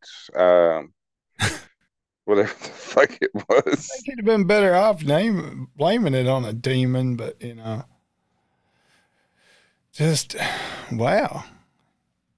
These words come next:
Speaker 2: You know, I just, I don't know what to even say is, there's people like that in the world. I get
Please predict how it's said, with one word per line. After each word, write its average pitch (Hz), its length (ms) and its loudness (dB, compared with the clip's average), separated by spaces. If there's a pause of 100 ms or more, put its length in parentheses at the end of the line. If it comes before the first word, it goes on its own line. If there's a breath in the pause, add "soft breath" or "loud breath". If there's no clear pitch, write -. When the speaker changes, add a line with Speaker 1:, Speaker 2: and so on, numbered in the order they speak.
(960)
Speaker 2:
You 135 100 -6
know, 240 360 -2
I 120 120 -4
just, - 340 -10 (180)
I 120 120 -2
don't 117 200 -6
know 107 440 -10
what 107 200 -12
to 110 140 -10
even 104 300 -10
say 120 340 -2
is, 110 560 -8 (1200)
there's 139 220 0
people 147 340 0
like 135 240 0
that 143 180 0
in - 60 -10
the 120 80 -4
world. 120 400 -4 (560)
I 139 120 0
get 165 340 0